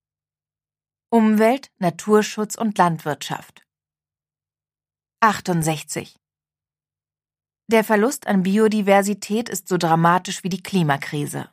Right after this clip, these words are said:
Schlimmer noch, die beiden Krisen bedingen sich gegenseitig und können daher auch nur gemeinsam gelöst werden.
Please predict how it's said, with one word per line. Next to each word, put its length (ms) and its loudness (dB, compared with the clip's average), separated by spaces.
Schlimmer 400 2
noch, 300 -8
die 80 2
beiden 360 2
Krisen 420 0
bedingen 420 4
sich 200 -4
gegenseitig 840 0
und 180 2
können 240 2
daher 420 2
auch 120 -4
nur 120 0
gemeinsam 540 0
gelöst 400 -4
werden. 420 -4